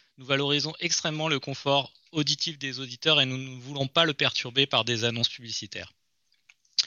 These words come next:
Aussi, nous allons commencer confortablement ce douzième épisode. Pour ma part, en étant bien installé dans mon nouveau fauteuil Henge de chez IKEA. Disponible en cinq coloris, le fauteuil Henge de chez IKEA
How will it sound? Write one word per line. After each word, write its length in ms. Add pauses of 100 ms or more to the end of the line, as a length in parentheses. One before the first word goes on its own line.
(580)
Aussi, 240
nous 160
allons 160
commencer 720
confortablement 1000
ce 200
douzième 360
épisode. 540 (720)
Pour 120
ma 140
part, 560
en 160
étant 420
bien 240
installé 440
dans 120
mon 140
nouveau 240
fauteuil 480 (100)
Henge 460
de 100
chez 220 (100)
IKEA. 380 (720)
Disponible 500
en 60
cinq 400
coloris, 420 (140)
le 140 (200)
fauteuil 420
Henge 300
de 100
chez 220
IKEA 400